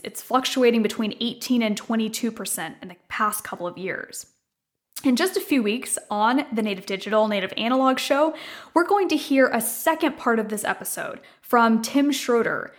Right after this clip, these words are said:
who's the president of Newman Monson Architects in Iowa City,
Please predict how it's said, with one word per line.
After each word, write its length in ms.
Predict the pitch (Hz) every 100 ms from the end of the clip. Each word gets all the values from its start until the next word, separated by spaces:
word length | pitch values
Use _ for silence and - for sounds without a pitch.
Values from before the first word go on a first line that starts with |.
| _
who's 220 | 262 233
the 80 | 226
president 520 | - 254 247 240 -
of 160 | 214 202
Newman 540 | 208 240 262 269 262 214
Monson 520 | 208 220 233 - 208
Architects 720 | - 208 226 - - - -
in 100 | 190
Iowa 300 | 185 180 175
City, 540 | 180 214 - - -